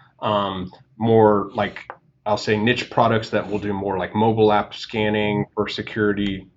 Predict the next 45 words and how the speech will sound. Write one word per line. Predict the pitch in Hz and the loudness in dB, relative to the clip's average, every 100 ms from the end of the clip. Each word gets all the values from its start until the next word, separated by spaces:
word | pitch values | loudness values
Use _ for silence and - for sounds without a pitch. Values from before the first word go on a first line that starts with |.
| 113 | -2
vulnerabilities. | 113 107 98 101 101 98 101 - - _ _ _ - _ | 0 2 0 -2 -2 -2 -4 -6 -14 _ _ _ -20 _
Um, | 107 104 202 196 90 92 _ _ - _ 113 | -4 -2 -2 -4 -8 -12 _ _ -20 _ -2
and, | 110 110 110 104 | 2 2 2 2
you | |
know, | 127 123 | 4 6
in | 120 | 4
the | |
case | 113 131 - | 2 0 0
of, | 127 107 - | 0 -2 -4
of | 131 110 | -6 -2
S | 110 - | 0 0
A | 98 | -6
P, | - 196 175 147 | -4 0 4 6
there's, | 123 110 107 | 4 2 0
there's, | 110 104 98 - _ - | 0 0 -2 -14 _ -4
uh, | 107 104 98 | 0 2 0
both | - 147 147 | 4 4 6
S | 131 135 | 2 0
A | |
P | 117 135 110 | -4 -2 0
has | 110 - | 0 0
their | 101 117 | -2 0
own | 123 | 0
products | 117 - 101 104 - - - _ _ _ | 0 4 4 4 0 -8 -18 _ _ _
and | 113 113 110 107 101 101 107 | -2 0 2 0 -2 -6 -2
there | 113 104 - | 2 2 4
are | 104 98 | 4 2
partner | - 175 120 110 | 2 2 4 0
products | - 98 95 101 - - | 2 2 4 0 -4 -2
that | 104 98 - | -2 -2 -6
S | 120 - | -6 -2
A | 107 | -4
P, | - 107 101 98 95 - | -2 -2 -2 -2 -6 -10
uh, | 101 95 | -10 -8
collaborates | - 107 104 101 101 98 - | -2 2 2 2 -2 -4 -4
with | 101 | -4
those | 104 98 | -2 -6
vendors | 98 101 95 92 - | -6 -6 -4 -6 -6
to | 101 | -6
be | 98 | -6
able | 95 92 | -6 -8
to | - | -10
release | 95 92 92 | -10 -10 -10
things | - 98 98 | -8 -10 -8
that | 101 | -8